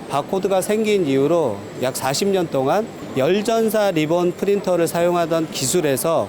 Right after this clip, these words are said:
벗어나 이제 레이저를 라벨에 직접 인쇄하기 때문에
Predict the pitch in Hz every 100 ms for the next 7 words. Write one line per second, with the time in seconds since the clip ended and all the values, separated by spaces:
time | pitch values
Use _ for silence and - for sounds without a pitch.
0 | - 127 - 156 131 170 202 - - -
1 | - 151 139 190 233 208 190 156 110 90
2 | - - - 127 147 185 185 175 202 185
3 | - 226 - 135 139 165 151 139 135 127
4 | 170 156